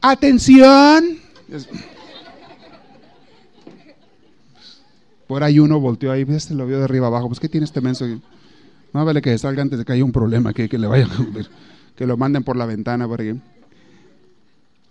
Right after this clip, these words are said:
Y empezó, "Atención, atención, atención". Pues ya voltearon así medios molestos, dos que tres, ¿verdad? Y dice, "Eh, disculpen,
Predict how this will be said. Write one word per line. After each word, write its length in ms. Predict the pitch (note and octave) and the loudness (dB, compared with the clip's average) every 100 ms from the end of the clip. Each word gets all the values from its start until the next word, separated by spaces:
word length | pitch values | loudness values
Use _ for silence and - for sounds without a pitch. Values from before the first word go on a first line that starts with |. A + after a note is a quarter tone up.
| _ _ _ - | _ _ _ -8
Y 80 | C3 | -4
empezó, 340 | C3 C#3 C3 - A3+ | -2 -2 -4 -6 -2
"Atención, 580 | B3+ C4+ D4 - D4 D#4 | 0 2 4 6 6 6
atención, 400 | D#4 C#4+ C#4 D4+ | 4 6 8 6
atención". 640 | D4 D4 C#4 C#4 A3 - - - - - - - - - - - - - - - - - - - - - - _ _ _ _ _ _ _ _ _ _ _ _ _ _ - _ _ | 6 8 10 8 6 0 -14 -20 -20 -20 -20 -20 -20 -20 -20 -20 -20 -20 -20 -20 -20 -20 -20 -20 -20 -20 -20 _ _ _ _ _ _ _ _ _ _ _ _ _ _ -20 _ _
Pues 180 | A2 A2+ | -8 -2
ya 100 | C3 | 2
voltearon 460 | F3 C3 C3 D#3 E3 | 4 2 2 2 0
así 200 | C3 C#3+ | 0 0
medios 420 | E3 B2+ A2 - - _ - - - - - - | 0 -2 -4 -12 -18 _ -20 -20 -20 -20 -20 -8
molestos, 580 | B2 C3 C#3 F3+ - D#3+ | -2 2 4 2 2 0
dos 160 | E3 - | 0 0
que 120 | D#3+ | -2
tres, 300 | - D#3+ G3 | 0 0 0
¿verdad? 320 | E3+ E3+ F#3+ _ - - | -4 -4 -6 _ -20 -10
Y 60 | F3 | -2
dice, 240 | D#3+ F3 - - C#4 | -2 -2 -6 -16 -16
"Eh, 240 | A3+ A#3+ B3 | -14 -14 -4
disculpen, 560 | A#3+ A#3 D#4+ C#4 G#3 | -2 0 0 0 -2